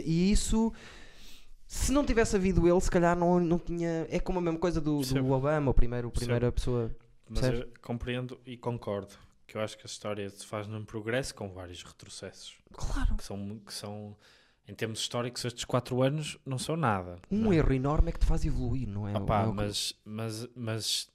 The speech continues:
Speaker 2: ninguém quer arriscar repetir
Speaker 1: Percebo
Speaker 2: o trauma
Speaker 1: isso.
Speaker 2: do século passado, percebes?
Speaker 1: Claro, e aí podem dizer assim, "Ah, tá, ah, é?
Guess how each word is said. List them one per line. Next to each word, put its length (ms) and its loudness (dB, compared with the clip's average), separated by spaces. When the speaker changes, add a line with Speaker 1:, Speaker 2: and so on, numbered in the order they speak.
Speaker 2:
ninguém 460 -4
quer 300 -2
arriscar 800 0
repetir 360 -12
Speaker 1:
Percebo 300 4
Speaker 2:
o 40 2
trauma 280 8
Speaker 1:
isso. 80 0
Speaker 2:
do 60 2
século 260 2
passado, 480 -2
percebes? 500 -12
Speaker 1:
Claro, 380 2
e 220 4
aí 260 4
podem 240 8
dizer 160 0
assim, 220 6
"Ah, 80 2
tá, 120 2
ah, 140 8
é? 380 8